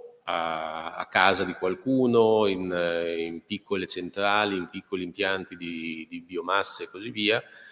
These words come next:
Poi serve la tecnologia invece per la grande produzione di potenza elettrica.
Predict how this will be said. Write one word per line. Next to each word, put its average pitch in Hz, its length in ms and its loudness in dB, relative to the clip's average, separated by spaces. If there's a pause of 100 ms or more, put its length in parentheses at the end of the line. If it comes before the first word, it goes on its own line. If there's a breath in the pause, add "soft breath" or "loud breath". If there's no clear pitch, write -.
(200 loud breath)
Poi 131 160 8
serve 101 280 4
la 117 100 6
tecnologia 104 580 0
invece 98 280 -2
per 107 120 2
la 90 80 2
grande 87 320 0
produzione 87 600 -6
di 82 80 -14
potenza 80 520 -10
elettrica. - 560 -8